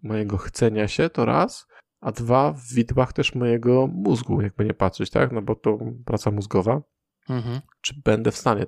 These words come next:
Speaker 1: ten pom-, pos-,
Speaker 2: Ogarnąć.
Speaker 1: sam,
Speaker 2: Mhm.
Speaker 1: tak, ogarnąć, nie? No i wtedy myślę sobie, „A, masz dwie możliwości, panie Stadnicki, albo zapierdzielasz jak osioł i wiesz, dochodzisz do tego poziomu, pomimo tego, że oni pewnie cały czas uciekają, albo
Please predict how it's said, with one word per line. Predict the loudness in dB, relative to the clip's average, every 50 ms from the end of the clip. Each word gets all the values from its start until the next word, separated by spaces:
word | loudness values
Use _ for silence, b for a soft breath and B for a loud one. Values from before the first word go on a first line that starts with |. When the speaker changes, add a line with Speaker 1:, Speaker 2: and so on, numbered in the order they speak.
| -6 _ _ _ _
Speaker 1:
ten | -6 -6
pom-, | -4 _ -4 -4 -2 -2
pos-, | -4 -4 -2 -4 -6
Speaker 2:
Ogarnąć. | -2 2 2 2 2 0 -2 -4 -2
Speaker 1:
sam, | -2 -4 -4
Speaker 2:
Mhm. | -4 -10 _ _ 0
Speaker 1:
tak, | 2 2 2 2 -2
ogarnąć, | -2 0 0 0 0 -2 -6 -10 -6 -4
nie? | -2 -2 -2 -4 B B B B B B _ _ _
No | -4 -2 0 0 0 2 2 2 2 2 2 2 2 0 -2
i |
wtedy | -4 -2 -2 -2
myślę | -2 -2 -6 -8
sobie, | -8 -4 -2 -2 0
„A, | 0 -2 -4 -8 B B B B B B B _ _
masz | -2 -2 0
dwie | 0 -2
możliwości, | -2 -2 -2 -4 -2 0 0 0 0 -2 -4
panie | -4 -2 -2 -2
Stadnicki, | -6 -6 -10 -6 -6 -6 -6 -2 0 0
albo | 0 2 0 0
zapierdzielasz | -4 -2 2 2 0 2 4 4 4 4 2 2 0
jak | -2 0 0
osioł | -2 0 2 4 2 2 2 -2 -8 _ _ _ -20 -20 -18 _
i | -14 -10 -6
wiesz, | -6 -4 0
dochodzisz | 0 2 2 2 0 0 -2 -2
do | -2
tego | 0 0 0
poziomu, | 0 0 0 2 2 0 2 2 2 2 0 -2
pomimo | -6 -6 -6 -6
tego, | -8 -2 0 2
że | 2
oni | 2 -2
pewnie | -6 -8 -6 -6 -6
cały | -2 0 0 0
czas | 0 -2 -4 -6
uciekają, | -6 -6 -4 0 2 2 4 4 2 2 0 -4 -10 b b b b b b b b b b _
albo | -2 2 2 2 2 2 0 2 2 2 0